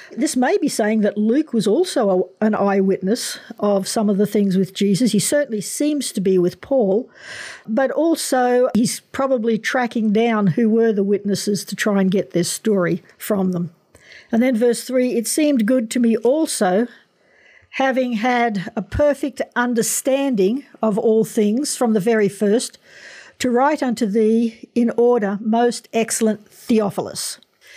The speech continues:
Now, we don't know very much about this Theophilus. It may be, many have thought that he is a patron for Luke. That was something that happened in antiquity. But the name Theophilus means friend of God or beloved of God.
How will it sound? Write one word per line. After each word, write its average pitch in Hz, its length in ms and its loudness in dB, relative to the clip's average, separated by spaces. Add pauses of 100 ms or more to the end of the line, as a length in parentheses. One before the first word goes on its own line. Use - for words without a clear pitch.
(260)
Now, 240 260 0
we 254 140 0
don't 330 220 0
know 277 120 2
very 240 260 0
much 247 340 0
about 214 260 0
this 208 200 0
Theophilus. 214 800 0 (160)
It 240 220 0
may 247 320 4
be, 233 480 2
many 240 320 2
have 202 100 -2
thought 226 300 0
that 214 140 -2
he 220 280 4
is 208 140 0
a 185 100 -2
patron 247 640 -4
for - 260 -4
Luke. 240 420 0 (540)
That 233 180 0
was 202 160 2
something 208 340 0
that 196 120 2
happened 208 340 0
in 208 140 2
antiquity. 208 760 0 (500)
But 269 260 0
the 247 120 0
name 285 600 0
Theophilus 233 1040 0
means 233 680 2
friend 262 500 -2
of 214 140 -4
God 240 540 2
or 214 140 0
beloved 208 500 0
of 233 180 -2
God. 233 380 0